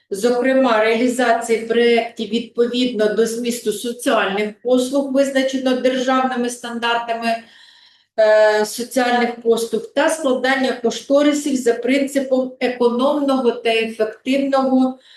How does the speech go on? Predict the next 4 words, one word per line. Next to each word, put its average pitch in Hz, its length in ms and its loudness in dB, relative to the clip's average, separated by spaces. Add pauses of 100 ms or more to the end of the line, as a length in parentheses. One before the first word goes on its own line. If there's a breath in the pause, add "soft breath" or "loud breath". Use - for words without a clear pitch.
(120)
використання 226 880 -2
бюджетних 214 720 -4
коштів. 185 400 -4 (640)
Членам 294 640 -2